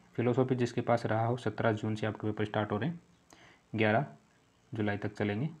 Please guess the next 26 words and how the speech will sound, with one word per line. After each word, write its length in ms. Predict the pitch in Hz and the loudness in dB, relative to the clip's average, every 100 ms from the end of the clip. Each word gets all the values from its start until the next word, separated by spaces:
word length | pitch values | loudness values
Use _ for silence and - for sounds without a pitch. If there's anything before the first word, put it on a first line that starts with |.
| _ _ _ _ _ _ _ _ _ _ _ _ _ _ _ _ _ _ | _ _ _ _ _ _ _ _ _ _ _ _ _ _ _ _ _ _
उम्मीद 240 | 120 110 107 | -2 0 0
है 80 | 117 | -2
स्क्रीनशॉट 420 | - 107 104 104 | -2 -2 0 0
आपने 240 | 101 107 | -2 -2
ले 100 | 104 | -4
लिया 140 | 107 117 | -2 -2
होगा। 140 | 147 | -2
छोटा 280 | - 107 104 | -4 -4 -2
सा 100 | 104 | -2
टाइम 200 | 104 101 | -2 -4
टेबल 240 | 101 104 | -4 -2
है 80 | 107 | -2
इनका। 240 | 107 143 151 - - | -2 -2 -4 -10 -2
समय 300 | - 127 147 | 2 4 4
जो 120 | 135 | 4
है, 80 | 123 | 2
सुबह 200 | 123 127 | 2 0
सात 300 | - 110 107 | 4 2 2
बजे 120 | 110 | 0
से 80 | 107 | -2
लेकर 200 | 104 110 | -2 -4
साढ़े 260 | 107 98 | -4 -4
आठ 100 | 101 | -6
बजे 120 | 98 | -6
तक 160 | 98 101 | -6 -6
रहेगा। 360 | 101 104 - | -8 -8 -12